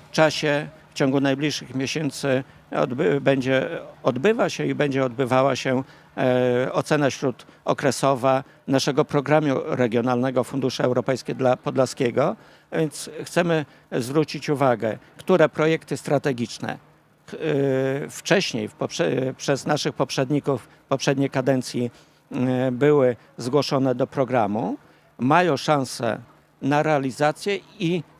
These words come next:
e, pozytywne efekty na rzecz, e, rozwoju naszego regionu, które wymagają modyfikacji, a może które,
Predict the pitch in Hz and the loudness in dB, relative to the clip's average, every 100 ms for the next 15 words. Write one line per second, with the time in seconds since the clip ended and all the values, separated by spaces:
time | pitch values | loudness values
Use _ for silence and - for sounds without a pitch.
0 | - 143 139 151 - 160 143 - 185 147 | -4 0 2 0 0 0 2 0 0 -2
1 | 180 175 175 - - 151 - 170 - 175 | -2 -2 -2 -10 0 2 4 2 0 -2
2 | 160 135 156 - - - - - 156 147 | 0 0 -2 -4 -18 -16 -8 -4 0 0
3 | 131 147 143 139 - 135 135 131 107 110 | 2 2 2 0 -2 0 0 0 -2 -4
4 | 139 180 - 202 165 147 143 143 147 143 | -4 -6 0 2 4 2 0 2 2 2
5 | 135 123 113 - 117 - 175 196 - - | 0 -2 -6 -4 -4 -4 -8 -10 -14 -20
6 | - 156 180 175 165 - 165 123 143 196 | -8 -2 0 2 0 0 0 2 2 0